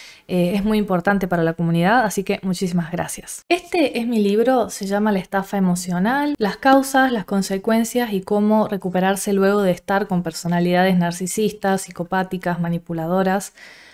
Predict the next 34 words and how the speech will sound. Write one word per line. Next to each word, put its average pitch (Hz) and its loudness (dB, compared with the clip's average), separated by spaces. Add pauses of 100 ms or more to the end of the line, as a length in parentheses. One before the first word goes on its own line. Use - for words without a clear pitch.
(200)
Hablamos 254 4
largo 226 6
y 240 2
tendido 185 4
del 180 2
tema 190 2
y 170 0
también 185 4
explico 196 0
un 180 4
poco 185 -2
más 185 4
en 185 2
profundidad 180 4
los 196 -2
conceptos 185 -2
que - -4
hablo 175 2
acá. 196 2
Hago 185 4
la 175 2
diferencia 202 0
incluso 208 2
de 180 0
la 170 -4
personalidad 175 0
narcisista, 185 0
la 190 0
psicopática, 190 -2
una 214 4
toma 214 4
de 208 2
perspectiva 196 0
quizás 185 -2